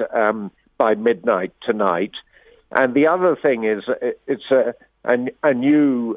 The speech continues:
um, thing, and I'm, I'm tech-wise not a, a great guy, but there is, uh, apparently a fantastic app which will give you all sorts of information, which is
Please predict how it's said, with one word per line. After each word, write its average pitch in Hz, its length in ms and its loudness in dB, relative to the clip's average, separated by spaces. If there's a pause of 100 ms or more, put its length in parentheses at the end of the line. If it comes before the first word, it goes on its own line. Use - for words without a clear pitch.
um, 113 300 0
thing, 107 320 0
and 107 160 0
I'm, 127 320 0 (100)
I'm 123 380 -2 (180)
tech-wise 104 680 0 (100)
not 123 280 0
a, 104 140 0 (420)
a 120 120 2
great 117 360 0
guy, 104 300 0
but 117 280 -2
there 127 180 2 (140)
is, 113 60 -8 (200)
uh, 107 400 2
apparently 120 680 -2
a 95 100 -4
fantastic 123 760 -4
app 98 240 0 (460)
which 113 200 -2
will 120 160 2
give 113 280 0
you 107 160 0
all 135 420 2
sorts 117 320 0
of 101 140 -6
information, 104 920 -2 (380)
which 139 240 2
is 139 180 2